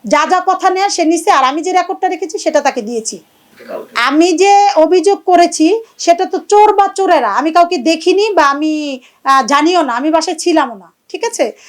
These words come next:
কিন্তু আমার যে ব্যাগ ওনার ঘর থেকে পাওয়া গেছে, সেই এভিডেন্সের ভিত্তিতে, আহ, মানে, তাদের জিজ্ঞাসাবাদের জন্য নিছে,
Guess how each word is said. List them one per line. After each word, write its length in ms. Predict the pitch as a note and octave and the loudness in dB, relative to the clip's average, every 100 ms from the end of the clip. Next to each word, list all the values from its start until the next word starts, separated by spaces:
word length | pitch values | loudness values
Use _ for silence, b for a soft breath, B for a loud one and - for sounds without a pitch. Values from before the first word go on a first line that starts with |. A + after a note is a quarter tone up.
| B B | B B
কিন্তু 340 | F#4 F#4+ A4 | 0 2 4
আমার 460 | F#4 A#3+ C#4 E4 D#4+ | 4 2 0 0 0
যে 120 | F#4+ | -4
ব্যাগ 420 | C4+ C#4 C#4+ D#4 | -4 0 2 0
ওনার 260 | D#4+ E4+ F4 | 0 0 2
ঘর 160 | E4+ E4+ | 0 -2
থেকে 260 | F4+ F4 | -2 -6
পাওয়া 340 | F4 C#4+ D#4 E4 | -2 2 2 2
গেছে, 320 | E4 E4 G4 A#4 B - | -2 -2 -2 -4 B -6
সেই 260 | F4+ F4+ | 2 4
এভিডেন্সের 460 | F4 E4+ E4+ D#4+ F4+ | 4 2 2 0 -2
ভিত্তিতে, 440 | D4 D#4+ F4+ F4 A4+ C5 B B | -2 -2 -2 2 2 2 B B
আহ, 540 | C#4 C#4 C#4 C4 B3 B3+ - | 2 4 4 4 0 -6 -6
মানে, 440 | C4 C4 B3+ B3 A3 | -2 -2 -2 -8 -2
তাদের 260 | C#4+ C4+ | 0 0
জিজ্ঞাসাবাদের 580 | B3 C4 D#4 D4+ D4 D#4 | -2 0 0 0 -2 -2
জন্য 200 | D#4+ D#4 | 0 -2
নিছে, 280 | D4 D#4+ G#4+ | 0 0 2